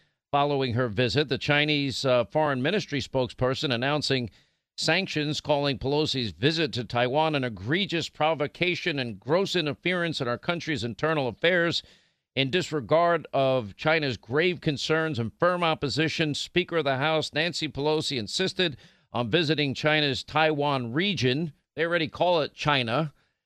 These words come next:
And this constitutes, and you can go back to the one China policy. I don't want to go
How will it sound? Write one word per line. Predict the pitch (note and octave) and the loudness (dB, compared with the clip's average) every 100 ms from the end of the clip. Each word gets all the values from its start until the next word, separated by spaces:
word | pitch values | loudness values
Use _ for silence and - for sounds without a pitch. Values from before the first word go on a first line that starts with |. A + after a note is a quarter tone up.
| _ _ | _ _
And | A#2 C3+ C#3+ | 0 2 2
this | D#3 | 0
constitutes, | - D#3+ D#3 - B2+ C#3+ C#3+ - - - | 0 0 0 -6 -2 0 0 -2 -12 -10
and | C#3+ | -6
you | D3+ | -4
can | C#3+ | -2
go | C3 | 2
back | C3+ B2+ | 2 2
to | A#2 | -2
the | A#2 | 0
one | B2+ A#2+ | 0 0
China | B2 A#2 | 0 0
policy. | A2 A#2+ A#2 A2+ A#2 | 0 2 2 2 0
I | A#2 | 0
don't | A#2+ | 0
want | A2+ | -2
to | |
go | G#2 A#2 F#2+ | 0 -2 -4